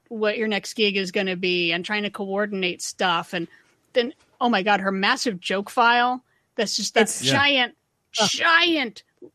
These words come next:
Speaker 1: bigger than the library had card catalog of just index cards with little,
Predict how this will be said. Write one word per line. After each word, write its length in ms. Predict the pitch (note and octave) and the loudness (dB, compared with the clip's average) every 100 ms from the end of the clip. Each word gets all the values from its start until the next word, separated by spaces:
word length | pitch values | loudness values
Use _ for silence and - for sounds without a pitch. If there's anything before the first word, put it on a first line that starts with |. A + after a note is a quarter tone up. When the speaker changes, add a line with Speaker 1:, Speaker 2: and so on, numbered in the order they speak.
| A3+ - | -12 0
Speaker 1:
bigger 300 | F4+ F#4+ D4+ | 4 4 4
than 140 | D4+ | 6
the 80 | C#4+ | 6
library 480 | C4+ C#4 C#4 B3+ A#3+ | 6 6 4 4 2
had 400 | A#3+ A#3+ A3+ G#3+ | 2 2 0 -2
card 320 | B3+ B3 A#3 | 0 2 0
catalog 680 | A3+ G#3+ G3+ F#3+ F#3 F3+ F#3+ _ _ _ | -4 -4 -4 -4 -4 -6 -12 _ _ _
of 160 | - A3 | -4 -4
just 240 | A#3+ - - | -4 -6 -2
index 460 | C#4 B3+ B3+ - | 0 2 0 -4
cards 400 | - A#3+ A3+ G#3+ | -2 0 0 -2
with 140 | A3 A3+ | -8 -6
little, 320 | A3 G#3 | -6 -6